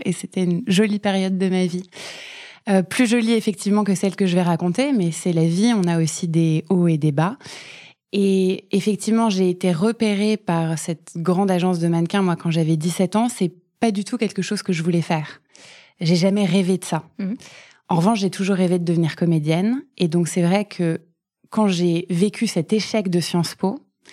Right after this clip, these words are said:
Speaker 1: je me suis dit, il faut que je fasse quelque chose d'exceptionnel pour que mes parents ne soient pas déçus par moi.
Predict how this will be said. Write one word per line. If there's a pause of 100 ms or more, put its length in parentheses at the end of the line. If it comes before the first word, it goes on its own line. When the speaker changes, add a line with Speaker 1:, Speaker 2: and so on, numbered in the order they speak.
(1000)
Speaker 1:
je
me
suis
dit,
il
faut
que
je
fasse
quelque
chose
d'exceptionnel
pour
que
mes
parents
ne
soient
pas
déçus
par
moi.